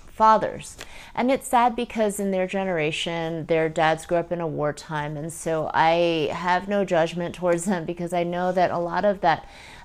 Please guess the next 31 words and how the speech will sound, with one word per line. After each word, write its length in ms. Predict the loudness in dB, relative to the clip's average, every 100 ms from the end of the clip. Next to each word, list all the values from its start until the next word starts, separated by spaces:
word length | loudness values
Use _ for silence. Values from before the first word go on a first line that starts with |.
| 0
alcoholism 1080 | 0 0 -6 0 2 4 2 2 0 0
was 160 | -2 -4
a 80 | -4
normalized 760 | -2 -2 0 0 0 -2 -6
thing 400 | -4 -2 -2 -4
for 260 | -6 -2 0
that 180 | 0 -2
generation 960 | -6 -4 -2 -2 -4 -4 -2 -2 -2 -6 -20 -20 -16
to 480 | -6 -2 0 0 -4
just 220 | -2 0
numb 320 | 2 2 2 0
the 80 |
pain 480 | -4 -6 -4 -2 -2
of 240 | -4 -4 -4
wartime. 640 | -2 0 0 -2 -10 -12 -14 _ -20 -20 -20 -20 -14
But 140 | -6 -6
something 480 | -2 -4 -2 -2 0
that 180 | -2 -2
I 160 | 0 0
love 680 | 0 0 4 4 4 0 -2
about 320 | 0 0 0
my 120 | -4
parents 840 | -8 -12 -6 -4 -4 -6 -10 -12 -12 -6
is 360 | -2 0 -2 0
that 340 | 2 2 0 -6
they 320 | 0 4 4
had 340 | 2 -2 -2 -2
genuine 920 | 0 2 2 0 -2 -2 -2 -4 0
relationships 960 | 2 2 0 -2 -8 -4 -6 -6 -14 -8
with 240 | -4 -4
Christ. 600 | -4 -4 -4 -6 -12 -18